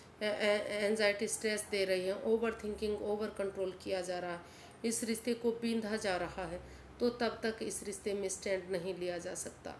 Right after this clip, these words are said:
तो, अ, अ, तभी इस रिश्ते में stand लिया जाएगा अगर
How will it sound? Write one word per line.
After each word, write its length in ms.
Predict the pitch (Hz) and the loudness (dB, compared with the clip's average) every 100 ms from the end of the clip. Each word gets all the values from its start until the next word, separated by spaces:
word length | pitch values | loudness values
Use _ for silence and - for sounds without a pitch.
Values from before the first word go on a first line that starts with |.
| - - - - - - | -14 -20 -20 -20 -18 0
तो, 60 | 220 | 2
अ, 140 | - 214 202 - - - - 214 | 2 0 0 -4 -12 -18 -10 -8
अ, 40 | - - 117 107 - - - - - | -8 -6 -8 -8 -12 -18 -20 -20 0
तभी 260 | 247 240 247 | 2 4 2
इस 300 | - 220 233 | 2 2 0
रिश्ते 300 | 220 - 220 | -2 2 2
में 160 | 220 | 4
stand 360 | 202 - 214 208 | 0 2 2 2
लिया 260 | 190 190 180 | 2 2 2
जाएगा 400 | 185 180 185 185 | 2 0 0 0
अगर 380 | 196 185 196 | 0 0 -2